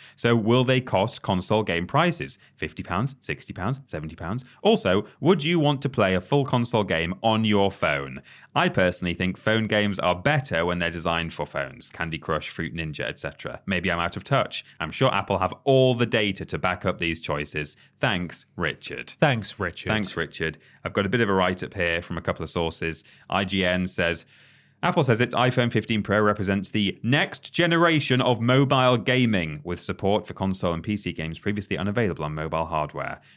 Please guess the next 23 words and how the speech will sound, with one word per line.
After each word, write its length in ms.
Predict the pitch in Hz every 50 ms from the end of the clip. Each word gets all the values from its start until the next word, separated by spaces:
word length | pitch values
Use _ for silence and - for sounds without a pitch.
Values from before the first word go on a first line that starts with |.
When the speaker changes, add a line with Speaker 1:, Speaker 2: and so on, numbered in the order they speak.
| _ -
Speaker 1:
Revealed 320 | 80 76 80 82 85 82
at 80 | 85 85
today's 300 | 85 87 85 85 87 -
Apple 400 | - 90 92 - - 95 90 87
Wonderlust 640 | 90 92 101 104 104 92 95 90 90 92 92 - - -
event, 400 | 95 87 98 92 95 117 131 - -
I-, 200 | - 113 120 120 - - _ - -
iPhone 520 | - 113 120 123 - - 117 113 110 104
fifteen 380 | - 110 104 - - 101 95 90
Pro 240 | - 98 104 104 101
is 140 | 80 85 -
getting 200 | 85 78 80 78
a 40 |
lineup 260 | 80 80 82 82 80 -
of 100 | 82 -
triple 280 | - 147 135 - 80
A 80 | 73 73
games, 360 | 71 76 73 73 76 76 76
including 360 | 78 82 78 - 73 76 73 76
native 340 | 82 90 98 95 - 85
versions 360 | 80 87 82 82 82 82 78 76
of 100 | 73 76
Resi 380 | 82 82 80 82 80 80 78